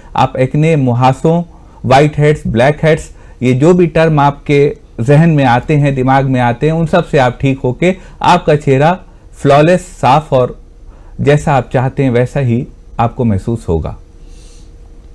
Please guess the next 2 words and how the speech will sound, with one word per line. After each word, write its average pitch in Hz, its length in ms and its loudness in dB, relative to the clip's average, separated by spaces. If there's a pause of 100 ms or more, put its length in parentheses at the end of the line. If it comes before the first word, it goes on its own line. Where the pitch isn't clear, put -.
(1300)
एक्ने, 190 540 -2 (640)
साथियों, 202 560 -2